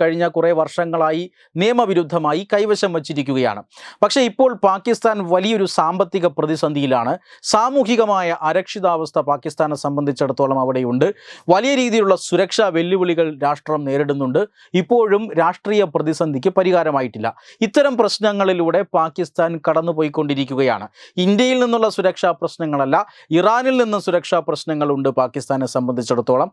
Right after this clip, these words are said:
അഫ്ഗാനിസ്ഥാനിൽ നിന്നും പാകിസ്ഥാന് സുരക്ഷാ പ്രശ്നങ്ങളുണ്ട്. ഈ കഴിഞ്ഞ മാസമാണ് ഇറാൻ, ആ, പാകിസ്ഥാന് നേരെ വ്യോമാക്രമണം നടത്തുന്നതും പാകിസ്ഥാൻ തിരിച്ച്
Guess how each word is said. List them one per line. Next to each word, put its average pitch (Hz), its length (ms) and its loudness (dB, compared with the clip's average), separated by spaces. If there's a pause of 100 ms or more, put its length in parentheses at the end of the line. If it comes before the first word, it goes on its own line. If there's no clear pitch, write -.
(520)
അഫ്ഗാനിസ്ഥാനിൽ 208 880 2
നിന്നും 175 340 -2
പാകിസ്ഥാന് 156 580 0
സുരക്ഷാ 160 420 0
പ്രശ്നങ്ങളുണ്ട്. 135 640 0 (320)
ഈ 180 140 4
കഴിഞ്ഞ 202 280 4 (120)
മാസമാണ് 180 600 0
ഇറാൻ, 175 320 0 (440)
ആ, 147 220 2 (100)
പാകിസ്ഥാന് 175 580 0
നേരെ 156 180 2 (100)
വ്യോമാക്രമണം 170 800 0
നടത്തുന്നതും 170 540 -2
പാകിസ്ഥാൻ 160 640 -2
തിരിച്ച് 190 340 0